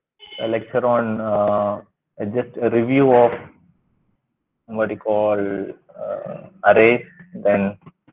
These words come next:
what all things you require, a review of, uh, arrays, and then, uh,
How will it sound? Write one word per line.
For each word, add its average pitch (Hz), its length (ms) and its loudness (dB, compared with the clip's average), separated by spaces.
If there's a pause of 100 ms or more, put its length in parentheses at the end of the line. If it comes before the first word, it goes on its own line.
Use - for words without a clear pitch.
(840)
what 117 160 -2
all 117 160 4
things 117 220 -8 (360)
you 104 160 -2
require, 104 600 0
a 104 40 -2
review 110 400 0
of, 107 160 4 (160)
uh, 101 280 6
arrays, 110 320 2 (160)
and 107 180 -6
then, 95 520 -2
uh, 98 480 -4